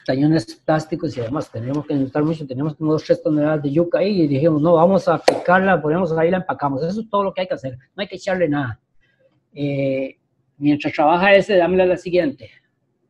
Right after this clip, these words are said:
Y démele el clic para que vean cómo consume un animal la yuca. La,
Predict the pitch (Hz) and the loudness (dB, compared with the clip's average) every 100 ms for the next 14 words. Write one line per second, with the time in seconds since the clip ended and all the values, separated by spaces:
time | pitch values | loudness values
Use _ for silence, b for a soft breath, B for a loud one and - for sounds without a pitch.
0 | _ _ _ _ _ _ _ _ _ 180 | _ _ _ _ _ _ _ _ _ _
1 | _ _ _ _ _ - - - - - | _ _ _ _ _ -20 -20 -20 -20 -20
2 | _ - - _ _ _ - _ _ _ | _ -20 -20 _ _ _ -20 _ _ _
3 | _ _ 165 185 175 175 185 170 - 220 | _ _ 0 6 6 6 6 4 2 -2
4 | 220 165 139 139 170 202 185 - _ _ | -2 -6 -4 2 2 2 -4 -12 _ _
5 | - 226 233 202 160 196 190 170 147 156 | -4 -2 0 0 0 0 0 2 2 2
6 | 160 160 - 135 123 127 123 - _ - | 0 -4 -8 -6 -6 -6 -10 -12 _ -12